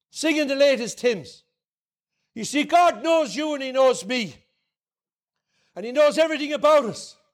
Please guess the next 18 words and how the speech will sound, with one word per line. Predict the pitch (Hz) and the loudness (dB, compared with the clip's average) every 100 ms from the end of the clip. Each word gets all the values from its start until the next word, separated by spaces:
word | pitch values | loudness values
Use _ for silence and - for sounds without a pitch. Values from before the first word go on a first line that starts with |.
| _ _ _ _ _ _ _ _ _ _ _ _ _ _ _ _ _ _ _ _ _ _ _ _ _ _ _ _ _ - | _ _ _ _ _ _ _ _ _ _ _ _ _ _ _ _ _ _ _ _ _ _ _ _ _ _ _ _ _ -8
And | 202 | -2
what | 254 247 | -2 0
makes | 311 285 202 | -4 -4 -4
me | 277 | -8
very, | 196 285 285 | 0 0 0
very | 233 277 269 | 0 0 0
afraid, | 233 - 262 254 202 - _ _ _ _ _ _ _ _ _ _ _ _ _ _ _ _ _ _ - | -2 0 0 0 -2 -8 _ _ _ _ _ _ _ _ _ _ _ _ _ _ _ _ _ _ -14
you | 226 | -6
read | 240 277 214 202 | -2 -2 -4 -6
the | 214 | -6
parable | - 294 277 233 240 | 0 2 4 2 0
of | 220 | -2
the | 208 | -4
ten | 208 254 254 | -2 0 0
virgins. | 190 247 214 - 123 - - _ _ _ _ _ _ _ _ _ _ _ _ _ | 2 0 0 -8 -18 -20 -20 _ _ _ _ _ _ _ _ _ _ _ _ _
The | 208 | -8
five | 277 311 285 196 | 0 2 2 2
virgins, | 285 247 220 202 - | 0 0 -6 -14 -16